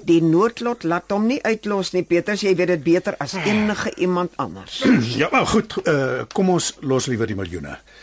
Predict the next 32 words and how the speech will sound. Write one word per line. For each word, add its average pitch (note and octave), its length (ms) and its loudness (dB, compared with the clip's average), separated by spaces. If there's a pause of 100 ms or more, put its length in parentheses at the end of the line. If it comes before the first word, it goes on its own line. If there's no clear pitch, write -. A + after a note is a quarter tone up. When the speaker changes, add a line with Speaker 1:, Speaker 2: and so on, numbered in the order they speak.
(720)
Speaker 2:
Julle F3+ 260 2
moet F#3+ 120 4
weer A#3 160 4
gaan G3+ 200 0
kyk - 280 0
na A#2+ 140 -2
die A2 140 -2
verskillende C3+ 580 0
lae A2+ 440 2
wat A#2 140 -2
mens C3+ 200 0
maklik B2+ 360 -2
in A2 100 0
die - 60 -14
kloof C3 200 0
kan A2+ 160 -10
uitken. - 380 -8 (680)
Dit - 160 -10
is C#3 100 2
duidelik F3 260 4
dat C#3+ 100 -2
daar C3 220 2
konstant - 600 -2
verskillende C#3 500 -2
prosesse A2 460 -4
aan E2+ 100 -10
die F2+ 100 -10
gang C2 240 -14
is. - 240 -6
Speaker 1:
Konstant? B3+ 880 -4 (320)
Selfs B3+ 380 0
nou A#3+ 160 2